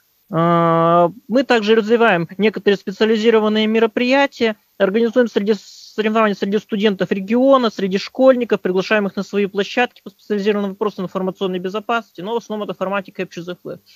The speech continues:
И более узкие специализированные мероприятия, связанные с такими вопросами информационной безопасности, как информационная безопасность встраиваемых систем, мы проводим на своей базе, как вот конференция, которая произошла у нас в феврале, буквально до,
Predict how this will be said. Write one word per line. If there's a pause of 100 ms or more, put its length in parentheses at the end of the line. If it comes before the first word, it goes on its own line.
(260)
И
более
узкие
специализированные
мероприятия, (300)
связанные
с
такими
вопросами
информационной
безопасности,
как (240)
информационная
безопасность
встраиваемых
систем, (320)
мы
проводим
на
своей
базе,
как
вот (360)
конференция,
которая
произошла
у
нас (420)
в
феврале,
буквально
до,